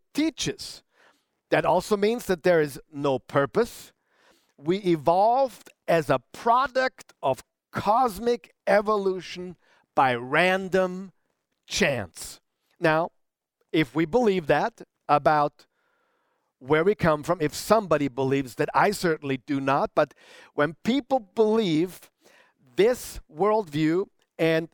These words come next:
that we are the product of random chance, there are some implications to that worldview. Now, there are several, but let me give you two. The first one, since there's no explanation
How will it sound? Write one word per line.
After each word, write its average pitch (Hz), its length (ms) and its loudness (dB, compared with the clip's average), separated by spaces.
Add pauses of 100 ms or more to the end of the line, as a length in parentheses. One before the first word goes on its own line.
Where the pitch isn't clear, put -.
that 160 180 0
we 233 180 0
are 240 100 2
the 175 120 0
product 208 640 0
of 147 220 0
random 196 540 -2
chance, 190 580 -2 (440)
there 202 260 4
are 156 520 2 (360)
some 180 360 0
implications 190 1400 -4
to 202 220 -6
that 139 420 0 (200)
worldview. 135 1080 -6 (420)
Now, 143 120 -2
there 202 160 0
are 208 60 -2
several, 180 460 0
but 151 180 -2
let 156 160 0
me 175 120 -4
give 135 260 -4
you 170 80 -4
two. 180 420 -6 (760)
The 156 100 0
first 277 360 0
one, 170 200 0
since 208 280 -2
there's 180 320 0
no 233 280 2
explanation 190 1000 -2